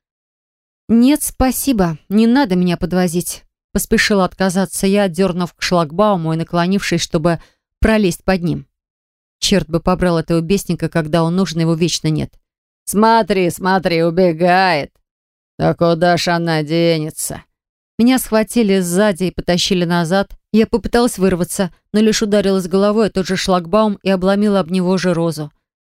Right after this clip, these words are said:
Секунды спустя красивый красный бутон, упавший на землю, был растоптан поношенным мужским ботинком.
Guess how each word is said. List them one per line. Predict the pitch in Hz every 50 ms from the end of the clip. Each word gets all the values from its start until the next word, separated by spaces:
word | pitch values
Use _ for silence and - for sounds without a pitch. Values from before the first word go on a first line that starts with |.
| _ _ _ _ _ _
Секунды | - - 214 - 208 208 202 180 185
спустя | - - - 175 185 - - - 208 214 214 208 - _ _ _ _ _ _ _ _
красивый | 247 233 240 - - 302 262 220
красный | - - 180 175 - - 180
бутон, | 160 170 170 - - 247 247 226
упавший | 202 - - 190 185 - - - 180 165
на | 165 160 165
землю, | 147 165 190 185 170 165 165 156
был | 151 170 160 151
растоптан | 156 151 - - - - 226 220 - _ 190 180 165
поношенным | - - 160 151 160 180 202 208 - - 170 170 165 156
мужским | 151 - - - - 160 151 147
ботинком. | 143 143 143 - 165 160 151 - - 135 135 -